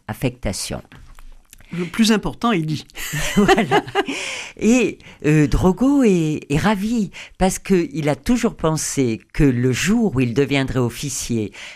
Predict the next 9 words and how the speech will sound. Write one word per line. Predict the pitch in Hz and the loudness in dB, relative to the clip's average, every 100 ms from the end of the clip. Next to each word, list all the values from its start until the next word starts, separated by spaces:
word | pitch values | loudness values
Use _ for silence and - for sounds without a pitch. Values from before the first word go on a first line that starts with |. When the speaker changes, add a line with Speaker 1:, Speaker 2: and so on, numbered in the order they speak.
| _ | _
Speaker 1:
et | 151 | 0
où | 156 | 0
il | 139 | 0
se, | 117 - - | -4 -8 -4
il | 147 123 | -2 0
recevrait | 123 160 - 139 143 | 0 -2 0 -2 0
sa | 139 113 | -2 -2
première | - 143 131 120 110 | -2 -4 0 -2 0
affectation, | 104 - 98 - 101 - - 147 226 | -2 -4 -8 -6 -6 -4 -2 0 0